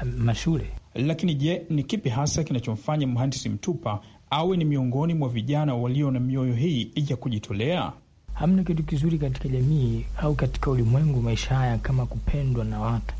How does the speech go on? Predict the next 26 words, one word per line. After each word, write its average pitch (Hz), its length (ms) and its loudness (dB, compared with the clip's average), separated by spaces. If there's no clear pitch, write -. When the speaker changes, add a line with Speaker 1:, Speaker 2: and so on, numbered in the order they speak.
Speaker 1:
Na 147 100 2
kitu 180 180 2
ambacho 175 300 2
mtu 180 140 2
anakipata 139 880 0
anapojitolea 131 800 2
ni 120 100 0
kwamba 120 300 0
anapata 120 400 0
mapenzi 127 480 2
ya 120 60 2
jamii 117 320 0
yake. 110 360 -2
Jamii 127 240 4
inakuwa 139 280 2
inamkubali, 127 720 2
inamkumbuka 120 800 0
kwa 127 120 2
ule 127 160 4
mchango 139 400 2
ambao 123 200 2
anaofanya. 123 560 -2
Speaker 2:
Na 143 160 0
hapa 202 600 0
Saadi 170 480 2
Mbinga 160 600 2